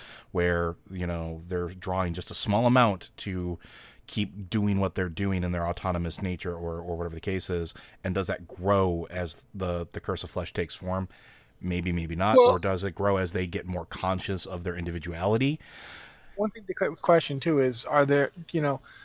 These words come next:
Speaker 2: we don't know for sure, like, we don't know that the trolls are or are not Titan Forged.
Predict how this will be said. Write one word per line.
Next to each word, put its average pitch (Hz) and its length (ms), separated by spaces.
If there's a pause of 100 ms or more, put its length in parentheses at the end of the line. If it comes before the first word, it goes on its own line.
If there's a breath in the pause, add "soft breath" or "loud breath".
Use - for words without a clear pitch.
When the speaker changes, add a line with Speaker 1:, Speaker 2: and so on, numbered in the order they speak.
(320 loud breath)
Speaker 2:
we 160 120
don't 220 220
know 180 260
for 151 160
sure, 143 540 (1600)
like, 143 240
we 147 80
don't 170 180
know 160 240
that 135 140
the - 80
trolls 135 320
are 135 280
or 135 120
are 127 240
not 123 260
Titan 131 300
Forged. - 500